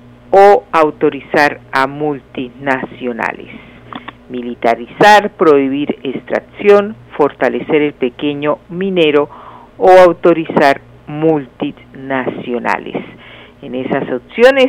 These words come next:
hasta el momento, fortalecer el pequeño minero está con el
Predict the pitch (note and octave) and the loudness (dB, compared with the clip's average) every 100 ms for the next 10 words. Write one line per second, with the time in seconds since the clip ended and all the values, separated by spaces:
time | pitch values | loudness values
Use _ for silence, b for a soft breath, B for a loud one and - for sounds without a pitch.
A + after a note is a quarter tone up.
0 | - C#3+ - C3+ B2+ C3+ E3 E3 - A#3 | 0 -2 -2 -4 -4 -2 -4 0 4 4
1 | - - - C3+ B2+ C3+ B2 A#2 - C#3+ | 2 -12 -2 -2 0 -2 -2 -2 0 0
2 | D3 - B2 C3 B2+ D3+ F3+ D#3 C#3 C#3+ | 0 -6 -8 -8 -8 -6 -2 2 2 0
3 | B B B B B - - - C#3 C3 | B B B B B -16 -10 -4 -2 0
4 | E3+ E3 D#3+ | 2 2 2